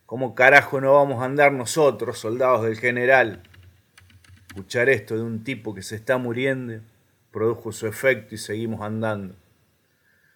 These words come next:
Hace un rato, después de darle de comer a las mulas y de darle una mano a los que vienen atrás, arreando los caballos que quedan,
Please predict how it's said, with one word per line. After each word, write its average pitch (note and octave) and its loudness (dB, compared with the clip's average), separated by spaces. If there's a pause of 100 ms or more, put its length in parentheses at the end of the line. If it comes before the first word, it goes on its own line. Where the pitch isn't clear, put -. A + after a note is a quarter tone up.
(200)
Hace G#2+ -8
un A2 -6
rato, A#2 0
después A#2+ -4
de A#2 0
darle A#2+ 0
de A2+ 2
comer A#2+ 0
a A#2+ 2
las G#2 -4
mulas A#2 -6
y G#2 -10
de A2 -4
darle A#2+ 0
una A2+ -6
mano B2+ -2
a A2 -6
los G2+ -8
que G#2+ -6
vienen A#2+ -4
atrás, A#2 -2 (360)
arreando A#2+ -2
los A2 -8
caballos B2 2
que A2+ -8
quedan, D3 0